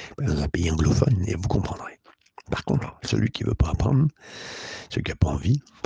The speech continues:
ben, les mots, il les entend. S'il voit une phrase qui est donnée, il comprend encore moins, et ça lui donne pas trop envie, puis il perd, il s'en souviendra pas. Et c'est exactement ce qui se passe.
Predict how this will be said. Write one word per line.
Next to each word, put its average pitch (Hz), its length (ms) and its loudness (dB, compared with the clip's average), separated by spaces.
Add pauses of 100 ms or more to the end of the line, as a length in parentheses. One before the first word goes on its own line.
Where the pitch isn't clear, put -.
(200)
ben, 101 100 -4 (340)
les 95 100 4
mots, 90 180 8
il 87 80 4
les 85 160 2
entend. - 280 -2 (680)
S'il - 260 -2
voit 98 300 4 (100)
une 85 300 -4
phrase - 340 -6
qui - 120 -4
est - 20 -4
donnée, 104 240 0
il 120 100 0
comprend - 280 0
encore - 300 -6
moins, 131 220 2 (160)
et - 80 -10
ça - 200 -4
lui - 100 -6
donne - 140 -12
pas - 120 6
trop - 200 -4
envie, 104 280 0 (160)
puis 107 120 -2
il 90 80 -2
perd, 127 280 0 (580)
il - 100 -4
s'en - 120 0
souviendra 85 400 -2
pas. 113 160 2 (800)
Et 85 60 -4
c'est - 140 -2
exactement 85 500 -4
ce - 60 -8
qui - 80 -12
se - 60 -12
passe. - 300 -8